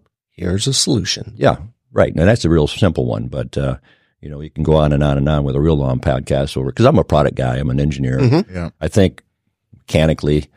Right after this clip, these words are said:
Speaker 2: that's the way my mind works. And so back to your question, Tim, uh, it's,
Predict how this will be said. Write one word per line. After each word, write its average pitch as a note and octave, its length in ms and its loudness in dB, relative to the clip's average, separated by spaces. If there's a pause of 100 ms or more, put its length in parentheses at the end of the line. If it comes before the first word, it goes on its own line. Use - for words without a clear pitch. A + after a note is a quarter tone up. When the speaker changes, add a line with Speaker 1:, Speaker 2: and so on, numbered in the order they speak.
(320)
Speaker 2:
that's D2+ 260 -2
the D#2+ 60 -2
way D2+ 140 4
my C#2 140 0
mind D2 340 0
works. C#2+ 280 -2
And C#2 120 -6
so C#2+ 200 0
back D2+ 300 -2
to D2 80 -4
your D#2 100 0
question, C2 380 -2
Tim, C#2+ 220 0
uh, C2 120 0
it's, - 280 -2